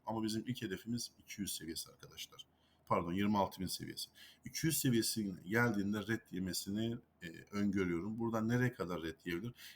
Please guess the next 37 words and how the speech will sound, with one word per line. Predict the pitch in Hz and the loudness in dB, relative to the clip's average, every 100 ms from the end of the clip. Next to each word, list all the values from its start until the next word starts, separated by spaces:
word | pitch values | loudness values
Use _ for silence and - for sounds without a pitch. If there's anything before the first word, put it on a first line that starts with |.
| _ | _
Kendi | - 117 131 | 0 4 4
tahminimle | 135 127 127 123 120 | 4 6 6 4 4
tekrardan | 131 131 110 113 | 0 2 0 2
yirmi | 113 113 110 | 2 2 2
beş | 113 - | 0 -2
bin | 110 | -4
sekiz | - 104 120 | -4 -2 0
yüz, | 110 | 2
yirmi | 110 107 | 0 2
beş | 110 - | -2 -2
bin | 107 | 0
yedi | 104 101 | 0 0
yüze | 110 98 | 0 -2
kadar | - 80 95 | -6 -10 -8
geri | 90 95 | -4 -4
çekilme | - 90 98 98 | -4 -10 -6 -6
ihtimalleri | 90 95 92 87 87 | -6 -6 -8 -6 -8
olacaktır. | 87 - - - 135 - - - _ _ - | -10 -12 -18 -14 -14 -12 -16 -18 _ _ 2
Belki | 180 143 - 135 | 4 4 2 8
geriye | 139 139 131 | 10 10 10
düşerse | 123 135 98 - 123 | 6 4 4 4 4
tekrar | 135 131 117 | 4 4 4
yirmi | 113 113 113 | 4 4 4
beş | 113 - | 2 0
bin | 113 | 2
yüz | 117 110 - - | 4 4 -2 0
ve | |
iki | 110 95 117 | 0 0 -4
yüz | - | -2
seviyesine | 107 98 - 107 | 0 0 -2 -2
geri | 98 107 117 | 0 2 0
çekilir | 107 123 123 | -2 -2 -2
ama | 113 117 110 | 0 -2 -2
burada | 107 104 | -4 -2
tekrardan | 131 131 92 87 80 | -2 -2 -4 -4 -8
alış | 98 107 - | -6 -4 -4
fırsatı | - 113 - 135 | -4 -4 -2 -2